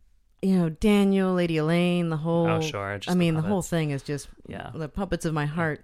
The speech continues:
Speaker 2: And
Speaker 1: the puppets of my youth.
Speaker 2: <laughs> and the funny thing is, though, like, even though it, it's the, it's like happy tears. Uh, it's like,
Speaker 1: Oh,
Speaker 2: it's,
Speaker 1: yeah.
Speaker 2: it's not a movie that is going to pummel you and make you have sad tears. Like, it's, you know, these are, it's like you're just touched, you're crying at the beauty of what you're seeing.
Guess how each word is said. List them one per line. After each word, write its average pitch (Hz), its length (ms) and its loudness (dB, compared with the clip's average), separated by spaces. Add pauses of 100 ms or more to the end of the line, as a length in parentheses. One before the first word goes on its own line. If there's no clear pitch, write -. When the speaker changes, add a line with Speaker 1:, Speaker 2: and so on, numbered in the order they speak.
(140)
Speaker 2:
And 123 160 -2
Speaker 1:
the 156 220 -4
puppets 165 240 -4
of 147 80 -4
my 147 80 -2
youth. 151 380 -6
Speaker 2:
<laughs> - 100 -20
and 151 80 2
the 151 40 0
funny 214 140 0
thing 160 160 -2
is, 127 80 -2
though, 120 140 2
like, 120 220 -6
even 160 300 -2
though 123 340 2
it, 113 200 -6 (220)
it's 135 320 -6
the, 135 160 -6 (180)
it's 160 120 -6
like 175 120 -6
happy - 380 -10
tears. - 520 -14 (120)
Uh, 113 320 2
it's 117 160 -4
like, 135 100 0
Speaker 1:
Oh, 196 80 4
Speaker 2:
it's, 160 120 2
Speaker 1:
yeah. 160 60 2
Speaker 2:
it's 131 120 -4
not 156 160 0
a 143 40 0
movie 120 340 -2
that 104 380 -4
is 107 100 -10
going 107 200 -6
to 107 60 -6
pummel 98 400 -10
you 87 260 -10
and 101 100 -8
make 104 180 -6
you 98 160 -12 (180)
have 98 260 -8
sad 95 300 -10
tears. - 420 -12
Like, 101 160 -10
it's, - 240 -8
you 107 80 -10
know, 95 160 -10
these 110 240 -10
are, 104 220 -8
it's 117 120 -10
like 107 160 -8
you're 113 180 -8
just - 180 -10
touched, - 300 -10 (140)
you're 117 200 -10
crying 127 320 -6
at 107 80 -10
the 104 60 -10
beauty 101 400 -12
of 92 100 -14
what 85 80 -14
you're 87 120 -18
seeing. - 420 -14